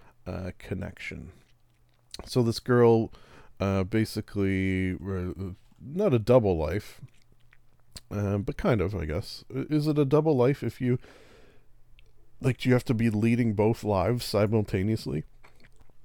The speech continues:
Uh, I guess usually the saying is, "She led a double life." But here it's, "She led one life, <laughs> and then she left that one, and then started a new one." Is that still double? Is, or is it,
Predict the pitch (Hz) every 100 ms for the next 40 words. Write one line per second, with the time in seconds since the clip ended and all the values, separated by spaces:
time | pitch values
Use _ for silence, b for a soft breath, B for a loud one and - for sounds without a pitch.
0 | - - - - - - - - - -
1 | _ - - 101 - 104 98 104 120 110
2 | 104 98 92 90 - 95 85 71 - -
3 | - 95 80 76 73 - 87 90 107 -
4 | - - - - - - - - - -
5 | - - - - - 101 92 95 - 107
6 | 95 90 - - - 156 175 139 135 135
7 | 135 107 90 104 - - - - - 165
8 | - 156 - B B B - 113 110 110
9 | - 107 107 113 101 90 87 87 95 -
10 | 113 101 98 95 95 - 98 92 85 82
11 | 87 78 - 82 - B B B - 98
12 | 87 - 104 98 95 110 127 120 104 101
13 | 101 95 90 85 80